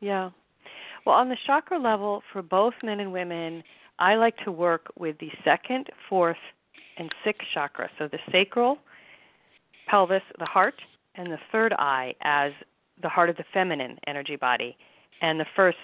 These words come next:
third, fifth, and seventh as the heart of the masculine or the yang energy body. And that's for both men and women. And, and of course, you don't have to work in terms of the divine feminine and masculine through the chakras,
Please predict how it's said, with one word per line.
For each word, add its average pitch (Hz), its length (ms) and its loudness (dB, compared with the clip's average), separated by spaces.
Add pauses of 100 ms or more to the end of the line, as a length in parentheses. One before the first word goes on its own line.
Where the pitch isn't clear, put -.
(100)
third, 160 340 4
fifth, 156 240 2
and 147 140 -6 (100)
seventh 143 360 -2
as 156 180 -6
the 135 100 2
heart 147 160 -4
of 143 100 -8
the 147 80 -6
masculine 135 540 -2
or 139 80 -6
the 131 80 -4
yang 143 420 -4
energy 113 300 -6
body. - 280 -8 (2000)
And 202 340 4 (100)
that's 233 260 2
for 247 80 -4
both 214 280 0
men 190 180 -4
and 170 140 -10
women. 185 360 -6 (400)
And, 254 160 2
and 254 100 4
of 240 60 -8
course, 285 220 0
you 240 80 -4
don't 226 200 0
have 202 220 0
to 190 80 -8
work 175 320 -6
in - 80 -14
terms 170 200 -10
of 156 60 -10
the 156 60 -4
divine 147 340 -2
feminine 143 360 -6
and 135 100 -12
masculine 139 460 -6 (100)
through 185 140 -4
the 151 100 -4 (100)
chakras, 131 360 0